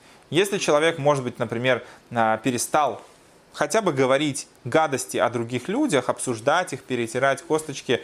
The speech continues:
вне его присутствия, просто так, бесцельно, распространять сплетни и прочее. Допустим, человек перестал это делать физически. Может быть, на уровне мыслей он еще не до конца отстранился от всего этого, но хотя бы на уровне речи он перестал это делать.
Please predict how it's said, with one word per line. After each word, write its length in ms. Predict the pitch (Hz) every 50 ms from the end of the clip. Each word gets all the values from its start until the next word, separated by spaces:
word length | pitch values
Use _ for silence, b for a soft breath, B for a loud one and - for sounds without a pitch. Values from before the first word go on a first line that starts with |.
| B B
вне 300 | 113 117 139 147 143 139
его 160 | 131 135 135
присутствия, 720 | - 135 117 - 202 214 208 - - 160 139 123 117 110 107
просто 340 | 104 120 120 117 - 127
так, 300 | 117 - 131 120 113 110 110
бесцельно, 680 | 104 113 - - - 160 180 202 196 185 165 147 135
распространять 560 | 123 113 - - 120 - - 117 117 113 110 -
сплетни 380 | - - 123 123 113 113 120
и 20 | 131
прочее. 280 | - 285 320 - 247
Допустим, 280 | 226 240 311 262 285 220
человек 180 | - 220 220
перестал 340 | - 190 165 165 - 180 170
это 100 | 143 135
делать 240 | 123 131 135 127 127
физически. 420 | - 127 117 104 - - - -
Может 200 | - - 392 339 339
быть, 100 | 240 208
на 80 | 202
уровне 320 | 196 208 214 208 180 165 175
мыслей 420 | 214 359 403 359 - 220 190 175 B B B B B B B B
он 160 | 220 240 240
еще 800 | 196 - - - 180 185 180 170 170 160 156 147 143 135 127 123
не 160 | 127 139 147 151
до 120 | 143 147
конца 500 | 147 156 147 143 143 - 117 107 101 98 B B B B B B
отстранился 640 | 123 117 - - 135 131 135 135 127 117 - 123 110
от 80 | 107
всего 260 | - - 123 143 196 269
этого, 300 | 339 330 339 214 170 160
но 120 | 160 160
хотя 260 | 151 165 160 196 196
бы 100 | 180 165
на 80 | 151 147
уровне 320 | 156 170 170 170 180 190
речи 260 | 214 277 302 302 -
он 80 | 185 160
перестал 380 | 175 156 151 - - 135 120 110
это 100 | - 110
делать. 280 | 101 107 98 - -